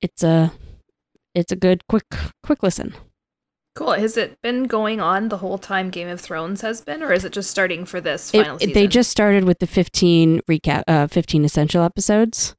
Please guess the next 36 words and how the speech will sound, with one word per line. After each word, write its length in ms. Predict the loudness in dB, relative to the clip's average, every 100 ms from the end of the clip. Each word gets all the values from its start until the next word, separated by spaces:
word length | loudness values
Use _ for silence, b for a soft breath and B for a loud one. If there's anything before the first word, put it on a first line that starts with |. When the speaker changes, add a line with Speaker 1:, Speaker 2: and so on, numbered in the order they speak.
| _ _ -10
Speaker 2:
Okay. 240 | -8 -10 _ _
Speaker 1:
And 260 | 2 2 2
so 180 | 2 4
Joanna 340 | 4 4 4
Robinson, 520 | 4 2 2 4 4 2
this 180 | -4 -2
is 120 | 2
her 160 | 2
third, 440 | 2 0 0 -2 -8 _ _ _
uh, 220 | -2 0 0
Game 160 | 0 0
of 60 |
Thrones 240 | 0 -2 -2
podcast. 640 | -2 -2 -4 -4 -4 -10 B B B B
So 200 | -2 2
if 160 | 2 4
you 80 | 4
want, 240 | 4 2 -2 _
like, 220 | 0 0
some 140 | 0 0
more 140 | 0 0
deep 240 | 0 0 2
dives, 560 | 4 4 4 0 -6 -10 _ _ _ _ _ _ _ -10
she's 320 | -2 2 2
got 180 | 2 0
some 120 | 2
other 180 | 2 2
really 220 | -2 -4
good 360 | -4 -4 -4 -8 _ -6
podcasts 420 | -6 -4 -6 -4
also, 340 | -4 -2 -2 -2
like, 280 | -4 -4
um, 240 | -6 -6 -4
Storm 220 | 0 0
of 80 | 0
Spoilers. 720 | -2 0 0 0 0 -2 -8